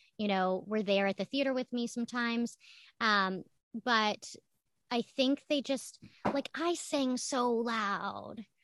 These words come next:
I was so loud, and my mom never told me to shut up.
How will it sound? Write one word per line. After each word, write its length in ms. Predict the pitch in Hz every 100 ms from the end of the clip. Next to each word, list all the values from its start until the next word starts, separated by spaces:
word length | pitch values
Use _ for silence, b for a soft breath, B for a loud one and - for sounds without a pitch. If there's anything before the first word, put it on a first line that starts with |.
| b b
I 120 | 285
was 160 | 320 330
so 260 | - - 269
loud, 1080 | 262 269 247 233 226 220 220 202 202 202 B 233 B
and 160 | 269
my 120 | 269 262
mom 600 | 262 262 262 269 269 - _
never 440 | 269 269 262 262 269
told 300 | 233 247 247
me 120 | 240
to 80 | 220
shut 280 | - 220 214
up. 340 | 196 110 -